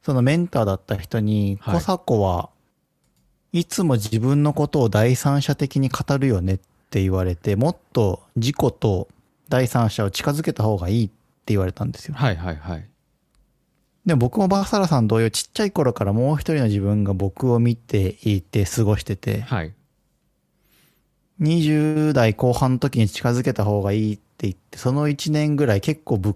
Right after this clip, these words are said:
Speaker 1: 壊れちゃって、第三者の自分が。
Speaker 2: はいはいはい。
Speaker 1: 最近また取り戻しつつあるんですけど、昔より第三者のコサコが弱まってて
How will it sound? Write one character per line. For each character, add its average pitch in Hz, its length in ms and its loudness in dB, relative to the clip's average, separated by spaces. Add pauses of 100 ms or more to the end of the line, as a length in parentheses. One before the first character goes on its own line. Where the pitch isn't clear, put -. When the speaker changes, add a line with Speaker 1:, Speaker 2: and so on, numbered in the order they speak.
Speaker 1:
壊 131 180 2
れ 120 80 2
ち - 100 -6
ゃ - 20 -2
っ - 40 -8
て、 - 140 -6
第 98 200 2
三 98 160 0
者 - 80 -8
の 90 100 -4
自 87 140 -8
分 87 220 -2
が。 - 140 -4
Speaker 2:
は 117 200 -4
い 85 40 -6
は 85 180 -10
い - 100 -14 (100)
は 98 220 -8
い。 - 80 -14 (1080)
Speaker 1:
最 156 180 0
近 165 280 0
ま 151 100 2
た 151 120 0
取 147 220 0
り 156 80 2
戻 147 240 2
し - 120 -10
つ - 120 -20
つ 147 120 -2
あ 139 60 2
る 135 100 2
ん 117 40 0
で 107 80 0
す - 100 -10
け 113 80 -2
ど、 107 100 -4
昔 139 560 0
よ 196 80 2
り 156 100 2
第 127 220 2
三 135 280 0
者 98 760 0
の 101 120 -4
コ 117 120 -4
サ 117 160 -2
コ 113 100 -2
が 98 240 0
弱 120 300 2
ま 123 140 4
っ 120 80 -4 (120)
て 101 120 -2
て - 340 -4